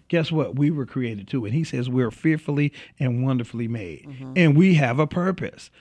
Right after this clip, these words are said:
Speaker 1: So that's what we go tell people. God has a plan and a purpose for your life. It ain't about religion. It ain't about a, your denomination. It's about the plan and purpose of God.
Speaker 2: Mm-hmm.
Speaker 1: The Bi-, Jesus had a purpose. The Bible says in First John, "For this purpose was the Son of Man made manifest,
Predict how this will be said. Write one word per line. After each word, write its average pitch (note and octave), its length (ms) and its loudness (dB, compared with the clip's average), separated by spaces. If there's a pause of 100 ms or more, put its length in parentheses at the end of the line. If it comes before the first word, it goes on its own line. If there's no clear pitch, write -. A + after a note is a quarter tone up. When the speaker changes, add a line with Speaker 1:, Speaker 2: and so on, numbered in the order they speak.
(140)
Speaker 1:
So D#3+ 160 0
that's F3+ 260 -2
what F3+ 140 2
we D#3 100 4
go D3 160 2
tell B2+ 240 -8
people. B2 380 -10 (180)
God F3 220 -2
has D#3+ 160 0
a C#3 40 -6
plan D#3+ 300 -2
and C#3 120 -2
a - 20 -8
purpose C3 320 -14
for C#3+ 100 -10
your B2+ 140 -8
life. B2+ 260 -12 (320)
It F#3+ 100 2
ain't G3 180 6
about D3 260 -2
religion. C#3+ 420 -6
It F#3+ 60 -2
ain't F3+ 100 -2
about C3 240 -6
a, A2 100 -10 (240)
your C#3+ 140 -2
denomination. C3 880 -2 (300)
It's - 100 -14
about F#3 240 -2
the D#3 60 -6
plan F3+ 320 -2
and E3 80 -4
purpose E3+ 260 -6
of E3 120 -4
God. F3+ 360 -4 (180)
Speaker 2:
Mm-hmm. C#3+ 320 -16 (200)
Speaker 1:
The E3+ 80 4
Bi-, F3+ 200 2
Jesus B3+ 420 4
had D#3+ 180 4
a A#2 40 -6
purpose. G2+ 380 -6
The - 80 -6
Bible F#3 240 -4
says F3+ 240 -2
in D#3+ 80 0
First F3 240 0
John, D#3+ 380 0 (220)
"For D#3+ 120 0
this F3+ 240 2
purpose G3 420 -2
was D3 140 -4
the C3+ 120 -4
Son E3+ 280 -4
of D3 60 -2
Man D#3 260 0
made D3+ 180 -2
manifest, D#3 480 -2